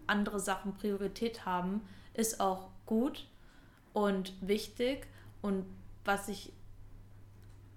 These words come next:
also ich bekomme sehr viel Verständnis von den Power Girls dafür, aber ich glaub, das ist auch einfach ein Resultat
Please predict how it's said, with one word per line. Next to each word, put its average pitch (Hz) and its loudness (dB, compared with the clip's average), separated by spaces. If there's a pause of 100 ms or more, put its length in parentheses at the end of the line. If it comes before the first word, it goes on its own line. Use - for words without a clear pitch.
(120)
also 190 2
ich 190 -2
bekomme 208 4
sehr 196 4
viel 196 -2
Verständnis 196 -2
von 208 0
den 202 2
Power 202 2
Girls 190 -2
dafür, 208 -2 (300)
aber 190 2
ich 196 0
glaub, 208 2
das 190 -2
ist 190 -4
auch - 0
einfach 190 0
ein 190 0
Resultat 185 0